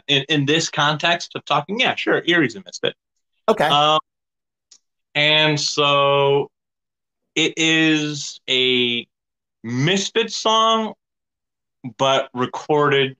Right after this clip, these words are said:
Speaker 1: when Samhain happened. So, like, yeah, so it's a classic case of it was on the, it's like, what are we gonna put this under? Uh, which bucket? Samhain or Misfits? <laughs> So it's all Big D, right? It's all Big D. So
Speaker 2: Yeah.
Speaker 1: it's all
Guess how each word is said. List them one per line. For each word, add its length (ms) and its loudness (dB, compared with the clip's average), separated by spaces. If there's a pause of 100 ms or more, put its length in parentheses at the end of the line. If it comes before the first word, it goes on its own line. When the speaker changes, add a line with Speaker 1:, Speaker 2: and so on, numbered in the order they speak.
(180)
Speaker 1:
when 480 -2 (200)
Samhain 840 -4
happened. 680 -4 (360)
So, 260 0
like, 300 2 (1300)
yeah, 160 0
so 160 -2
it's 120 0
a 60 0
classic 340 0
case 200 0
of 180 -4
it 100 0
was 160 0
on 220 0
the, 120 -10
it's 180 -4
like, 220 -2 (200)
what 140 2
are 60 2
we 100 0
gonna 200 2
put 180 0
this 200 -2
under? 340 -2 (160)
Uh, 260 0
which 300 -2
bucket? 400 0 (200)
Samhain 520 2
or 120 2
Misfits? 580 -2
<laughs> 60 0 (280)
So 400 2 (580)
it's 220 0
all 200 2
Big 240 0
D, 260 2
right? 300 0
It's 180 -4
all 380 2
Big 260 0
D. 180 2
So 460 2
Speaker 2:
Yeah. 180 6
Speaker 1:
it's 100 -2
all 320 2